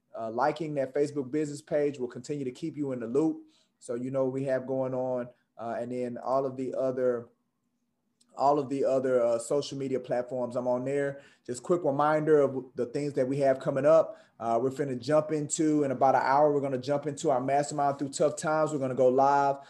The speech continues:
from our Facebook business page. Uh,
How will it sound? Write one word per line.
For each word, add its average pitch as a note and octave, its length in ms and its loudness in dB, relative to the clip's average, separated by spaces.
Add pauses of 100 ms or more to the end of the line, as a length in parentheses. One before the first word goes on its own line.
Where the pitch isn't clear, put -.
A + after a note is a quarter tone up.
(200)
from C#3+ 180 -2
our B2 140 -2
Facebook C#3 380 0
business E3+ 320 0
page. F#3 500 4 (340)
Uh, A2+ 380 -4